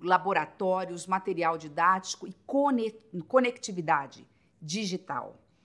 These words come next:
Aí temos que pensar nas nossas crianças. Terceiro ponto: ensino integral,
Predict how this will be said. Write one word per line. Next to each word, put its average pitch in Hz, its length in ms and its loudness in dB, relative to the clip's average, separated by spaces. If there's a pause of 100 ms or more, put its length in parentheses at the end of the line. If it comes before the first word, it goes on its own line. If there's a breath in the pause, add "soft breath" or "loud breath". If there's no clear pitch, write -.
(180 soft breath)
Aí 156 180 -2
temos 165 300 -6
que 196 100 -12
pensar 170 580 -2 (200 loud breath)
nas 180 220 -2
nossas 160 360 -8
crianças. 143 640 -8 (180 soft breath)
Terceiro 175 340 -2
ponto: 185 480 -8
ensino 220 760 -2 (320 loud breath)
integral, 131 680 -4